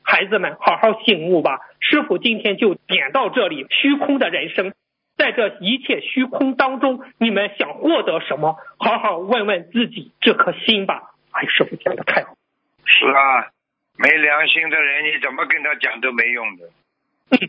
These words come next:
Speaker 1: 嗯。
Speaker 2: 对不对啊？啊，你碰到一个强盗，
Speaker 1: 对，对，对。
Speaker 2: 你跟他说你慈悲慈悲吧，
Speaker 1: 嗯。
Speaker 2: <laughs> 他一枪把你崩了，<laughs> 明白了吗？
Speaker 1: 呃，是，明白了，明白了。那师父，谢谢师父的慈悲开示。师父，下一个问题，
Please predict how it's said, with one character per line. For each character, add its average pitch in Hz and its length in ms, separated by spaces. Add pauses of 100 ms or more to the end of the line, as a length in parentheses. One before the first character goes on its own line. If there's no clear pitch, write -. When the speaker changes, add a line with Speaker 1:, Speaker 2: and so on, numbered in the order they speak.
Speaker 1:
嗯。 175 100
Speaker 2:
对 110 120
不 107 80
对 104 180
啊？ 98 80 (520)
啊， 120 280
你 - 80
碰 202 260
到 147 140
一 143 40
个 147 120
强 120 340
盗， 127 280 (400)
Speaker 1:
对， 127 80
对， - 20
对。 147 80
Speaker 2:
你 143 60
跟 - 0
他 151 160
说 143 160
你 123 160
慈 156 220
悲 143 200
慈 - 220
悲 107 160
吧， 90 100 (500)
Speaker 1:
嗯。 208 220
Speaker 2:
<laughs> - 20
他 190 140
一 185 120
枪 185 220
把 180 120
你 160 100
崩 170 300
了， 143 180 (560)
<laughs> - 680
明 117 160
白 120 160
了 117 120
吗？ 113 180
Speaker 1:
呃， 196 80
是， - 320 (440)
明 214 200
白 208 140
了， 175 120
明 165 160
白 165 120
了。 147 260
那 196 160
师 214 160
父， 180 200
谢 208 160
谢 175 120
师 190 140
父 175 100
的 151 120
慈 147 120
悲 160 120
开 170 140
示。 170 100
师 - 160
父， 170 120
下 190 200
一 170 40
个 165 60
问 170 160
题， 165 240